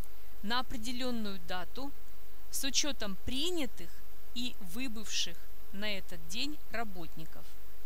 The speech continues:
Второй показатель — явочная численность.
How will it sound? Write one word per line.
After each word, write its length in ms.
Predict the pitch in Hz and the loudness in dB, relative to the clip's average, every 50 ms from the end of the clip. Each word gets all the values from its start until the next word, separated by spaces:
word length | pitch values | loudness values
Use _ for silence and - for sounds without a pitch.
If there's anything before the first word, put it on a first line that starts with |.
| - - - - - - - - - - - - - - - - - - - - - - - - - - - - - - - - - - - - - - - - - - - - - - - - | 0 0 0 0 0 0 0 0 0 0 0 0 0 0 0 0 0 0 0 0 0 0 0 0 0 0 0 0 0 0 0 0 0 0 0 0 0 0 0 0 0 0 0 0 0 0 0 0
Второй 440 | - - - 269 285 302 311 311 | 0 0 0 0 0 0 0 0
показатель — 760 | 247 - 254 240 - 233 220 196 208 202 190 - - 185 180 - - - - - - | 0 0 0 -2 -2 0 0 0 0 0 0 0 0 0 0 0 0 0 0 0 0
явочная 880 | - 180 185 247 269 302 320 302 269 247 - - - 214 202 196 185 180 | 0 0 0 0 0 0 0 0 0 0 0 0 0 0 0 0 0 0
численность. 920 | 180 - - 180 170 - - - 165 165 160 156 156 - - - - | 0 0 0 0 0 0 0 0 0 0 0 -2 -2 0 0 0 0